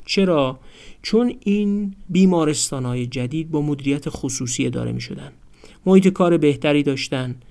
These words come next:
بیمارستان تجهیز شده بود، تجهیزات بهتر به علاوه حقوقای بالاتری که بهشون پرداخت می‌شد، رضایتشون رو بالا برده بود. چرا؟ چون،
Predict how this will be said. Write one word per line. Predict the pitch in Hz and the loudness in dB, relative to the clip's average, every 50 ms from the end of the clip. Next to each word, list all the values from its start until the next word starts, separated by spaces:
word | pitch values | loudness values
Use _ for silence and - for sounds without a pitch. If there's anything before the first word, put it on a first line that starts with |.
| - - - - - | -20 -20 -20 -10 -6
بیمارستان | - 147 156 151 143 143 - - 147 139 | -2 2 2 4 4 2 2 0 0 -2
تجهیز | 135 - - 131 120 - - 156 147 | -2 -4 -6 -6 -4 -4 -2 -2 -2
شده | - - 156 143 135 139 | -2 -2 -2 -2 0 -2
بود، | 131 135 131 131 131 - - - - - - - - | -2 -2 -2 -4 -4 -8 -14 -20 -20 -20 -20 -18 -10
تجهیزات | - 147 139 123 - - 147 131 135 143 147 147 - | -8 -6 -6 -4 -4 -2 -2 0 2 0 0 0 -2
بهتر | 143 135 139 135 131 127 123 - 147 147 151 147 | -4 -2 -2 -2 -2 -2 -4 -4 -2 -2 -2 -2
به | 143 143 143 | -2 -2 -4
علاوه | 147 156 160 156 156 165 165 | -2 -2 -2 -2 -2 -2 0
حقوقای | 156 156 151 139 131 135 139 156 170 | 0 2 2 2 2 0 0 0 0
بالاتری | 151 139 139 131 127 127 123 120 120 151 151 156 165 | 0 0 0 0 2 0 0 -2 -2 -2 -2 -2 -2
که | 165 - 160 143 | -2 -2 -4 -2
بهشون | 135 127 123 120 - 127 123 | -2 -2 -4 -4 -4 -6 -8
پرداخت | 120 - 127 123 123 123 131 123 120 - - | -6 -6 -6 -6 -4 -4 -4 -6 -6 -6 -8
می‌شد، | 139 123 - - 190 185 175 160 - - - - - - - - - - - - - - - - - | -8 -4 2 4 6 6 6 4 2 -2 -10 -20 -20 -20 -20 -20 -20 -20 -20 -20 -20 -20 -18 -6 -2
رضایتشون | 156 160 147 160 160 165 175 170 180 165 - 165 | 0 2 2 4 4 2 2 0 -2 -2 -2 -2
رو | 160 | -2
بالا | 147 143 131 131 131 | -2 -2 -2 -2 -2
برده | 123 123 127 123 - | -4 -6 -6 -6 -6
بود. | - - | -8 -6
چرا؟ | - - 202 208 185 165 165 | -4 -4 0 0 0 0 0
چون، | 165 - 196 196 190 196 | 0 0 2 2 2 0